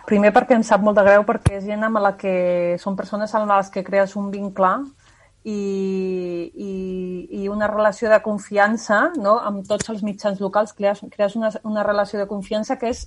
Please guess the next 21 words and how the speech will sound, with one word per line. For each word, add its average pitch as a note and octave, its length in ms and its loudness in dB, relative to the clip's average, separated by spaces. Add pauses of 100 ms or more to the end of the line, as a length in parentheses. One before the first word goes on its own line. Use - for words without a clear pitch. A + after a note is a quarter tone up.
(220)
eh, G3 600 -4
positiva A3+ 420 -4
per A#3+ 160 -4
totes G3+ 320 -2
les F#3+ 240 -4
parts, A3 300 4
perquè G3 240 -6
ens F#3+ 100 -12
en-, G3 160 -8 (140)
ens F#3+ 180 -14
enteníem F#3+ 400 -6
molt G3 240 -2
bé F#3+ 80 0
amb F#3+ 140 -2
en, F#3+ 160 -8 (180)
amb F3+ 160 -10
en F3+ 160 -10 (240)
Xevi, A#3 320 -2 (480)
la F#3 140 4
Lourdes G3 600 -2
també F#3+ 300 0